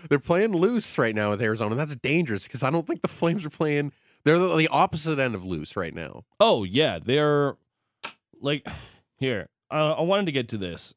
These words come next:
Speaker 2: Um, just a little clip from yesterday. Jason LaBarbe was the goaltending coach. We all know that.
Speaker 1: Mm-hmm.
Speaker 2: Um,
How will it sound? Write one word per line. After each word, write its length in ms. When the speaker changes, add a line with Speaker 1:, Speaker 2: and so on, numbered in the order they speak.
Speaker 2:
Um, 540
just 160
a 60
little 180
clip 280
from 180
yesterday. 440
Jason 360
LaBarbe 300
was 140
the 60
goaltending 500
coach. 280
We 100
all 100
know 200
that. 240
Speaker 1:
Mm-hmm. 640
Speaker 2:
Um, 500